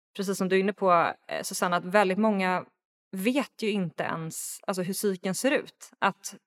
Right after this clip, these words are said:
varje månad så har du ett gäng ägg som liksom tävlar om att bli störst, som liksom mognar, som man säger. Och sen är det ett ägg, eh, nästan i alla fall, som kläcks. Och så är det det ägget som går ner och då har man bara tjugofyra timmar på sig att det ska befruktas.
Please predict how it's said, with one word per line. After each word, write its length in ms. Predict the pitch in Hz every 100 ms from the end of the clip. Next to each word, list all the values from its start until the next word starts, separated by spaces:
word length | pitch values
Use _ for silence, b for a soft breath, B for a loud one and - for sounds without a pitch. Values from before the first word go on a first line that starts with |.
| -
varje 320 | 185 196 190
månad 380 | 233 247 208 202
så 100 | 202
har 180 | 190 208
du 60 | 220
ett 60 |
gäng 280 | 196 196 196
ägg 400 | 175 202 196 214 -
som 260 | - 190
liksom 220 | 175 180
tävlar 380 | 170 196 170 185
om 200 | 175 165
att 120 | 165
bli 160 | 156 165
störst, 400 | - 220 247 -
som 100 | 185
liksom 200 | 165 170
mognar, 460 | 175 185 165 180 202
som 100 | 202
man 120 | 185
säger. 360 | 180 180 196 202 _ _ _
Och 100 | 190
sen 120 | 196
är 40 | 185
det 60 |
ett 360 | - 220 - -
ägg, 380 | 196 196 202 202 -
eh, 380 | 60 - - - - -
nästan 320 | 175 - 180
i 20 |
alla 140 | 170
fall, 280 | 156 - 185
som 200 | - 180
kläcks. 480 | - 190 - - - _ _ _ -
Och 140 | 185
så 80 | 185
är 40 | 185
det 60 |
det 180 | 185 190
ägget 220 | 180 170
som 180 | - 170
går 60 | 170
ner 200 | 185 208
och 60 |
då 60 | 180
har 100 | 185
man 120 | 220
bara 200 | 233 160
tjugofyra 560 | 156 - - 185 156 151
timmar 300 | - 156 139
på 220 | - -
sig 160 | - -
att 60 | -
det 80 |
ska 140 | 147 151
befruktas. 640 | 165 254 - - - -